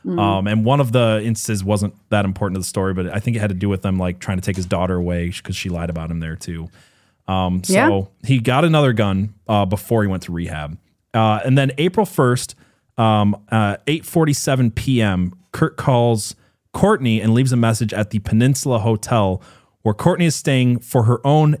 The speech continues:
Speaker 2: in-house rehab, <laughs> which, uh, according to Tom Grant, is her partying in a hotel with friends and doing drugs the entire time.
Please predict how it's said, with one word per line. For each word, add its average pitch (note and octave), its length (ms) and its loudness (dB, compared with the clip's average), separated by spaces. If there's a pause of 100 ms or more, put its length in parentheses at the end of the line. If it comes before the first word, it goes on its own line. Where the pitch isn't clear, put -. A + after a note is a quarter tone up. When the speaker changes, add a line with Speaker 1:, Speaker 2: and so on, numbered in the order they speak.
Speaker 2:
in-house E3 720 2
rehab, G2 760 0
<laughs> - 1300 -20
which, G3 320 0
uh, F3 300 4
according F#3+ 520 2
to E3 580 2
Tom E3+ 320 0
Grant, C#3 360 0 (380)
is C#3+ 380 2
her D3+ 180 4
partying G3+ 460 4
in F3+ 80 4
a D#3 80 4
hotel D3 340 2
with A2+ 120 2
friends A2 560 2
and A#2 180 2
doing A2 220 4
drugs F#2+ 300 0
the G2+ 80 -2
entire F2 300 -2
time. D2+ 320 -10